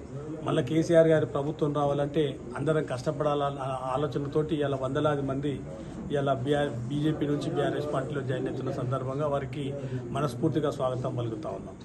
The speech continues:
ఇవాళ ఒక కందూరు కాదు, ఒక అడ్డాకల్ కాదు, నియోజకవర్గంలో ఎక్కడ చూసినా కూడా నిజంగా అధికారంలో లేము, నేను ఎమ్మెల్యేగా లేను, అయినా కూడా ప్రతి గ్రామంలో బీఆర్ఎస్ పార్టీకి సంబంధించి ఇద్దరు ముగ్గురు మేము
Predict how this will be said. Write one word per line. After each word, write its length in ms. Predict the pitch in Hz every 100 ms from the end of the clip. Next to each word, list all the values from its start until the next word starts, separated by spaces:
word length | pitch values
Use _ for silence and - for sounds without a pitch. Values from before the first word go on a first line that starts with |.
| - - - -
ఇవాళ 160 | 156 156 156
ఒక 100 | 160 143
కందూరు 360 | 147 165 175 170
కాదు, 180 | 165 165 175
ఒక 80 | 156 143
అడ్డాకల్ 360 | 151 151 156 151
కాదు, 200 | 147 160 180 - - - -
నియోజకవర్గంలో 680 | 156 175 160 170 160 165 165
ఎక్కడ 180 | - 160 120
చూసినా 260 | 151 135 147 135
కూడా 140 | 117 - - - - - -
నిజంగా 280 | 147 175 180 147
అధికారంలో 480 | 156 175 175 180 175
లేము, 220 | 175 175 190 185
నేను 140 | 170
ఎమ్మెల్యేగా 400 | 156 170 165 160 151
లేను, 180 | 120 - - - 143 - -
అయినా 220 | 160 185 185 185
కూడా 160 | 196 185 160
ప్రతి 260 | 147 190 170
గ్రామంలో 460 | 170 185 185 185 180 - 131
బీఆర్ఎస్ 380 | 147 165 170 170 170
పార్టీకి 300 | 156 160 156
సంబంధించి 520 | 156 156 156 160 180 170 151 139 - - 131
ఇద్దరు 320 | 143 190 185 160
ముగ్గురు 320 | 160 185 208 190 120 - - 165
మేము 180 | 170